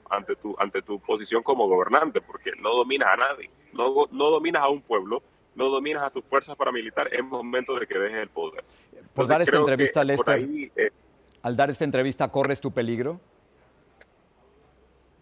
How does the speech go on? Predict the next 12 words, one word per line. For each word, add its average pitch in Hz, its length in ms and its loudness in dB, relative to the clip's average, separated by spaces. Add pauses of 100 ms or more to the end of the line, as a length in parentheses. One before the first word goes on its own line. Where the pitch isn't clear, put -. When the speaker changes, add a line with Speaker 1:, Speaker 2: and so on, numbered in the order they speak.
(1200)
Speaker 1:
Eh, 117 360 2 (340)
creo 160 220 2
que 156 100 -4
no, 151 120 0
Jorge. 107 220 -10 (460)
Es 131 200 0
necesario 147 360 -2
que, 110 200 -4
que 101 280 -4
la 98 160 -2
comunidad 101 340 -6
internacional, 127 640 -4